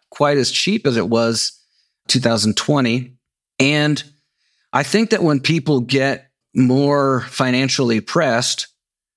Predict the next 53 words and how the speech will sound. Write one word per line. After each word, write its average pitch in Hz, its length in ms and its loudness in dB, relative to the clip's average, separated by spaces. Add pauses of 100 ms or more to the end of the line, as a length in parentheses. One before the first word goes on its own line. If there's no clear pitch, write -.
then 135 720 0
they're 139 240 2
gonna 127 400 2
have - 340 -2
to - 80 -2
go 120 160 0
back 110 240 -2
to 104 100 -2
cities 101 760 -2
or 123 240 2
they're 120 80 0
gonna 120 120 0
have 151 220 -2
to 151 80 -2
go 117 140 0
back 113 200 0
to - 140 -4
in, 117 260 0 (400)
you 123 120 2
know, 117 180 2
in-person 123 580 0
work. 127 200 0
They're 123 80 0
gonna 120 100 0
have 123 120 -2
to - 60 -6
go 120 80 0
back 117 260 -2
to - 120 -2
where 117 160 0
they 110 220 0
have 113 200 -2
a, 104 220 -4
some 123 180 -2
sort 120 240 0
of 104 120 -2
a, 104 240 -2 (100)
a 101 240 0
social 127 380 -2
network. 110 560 -2 (720)
'Cause 123 160 2
a 117 40 4
lot 123 220 2
of 143 60 -2
them 117 120 0
come 117 160 0
down 117 160 0
here 120 140 0
and 123 80 0
they're 120 80 -2
basically 123 380 -2
by 120 200 0
themselves. 120 800 -2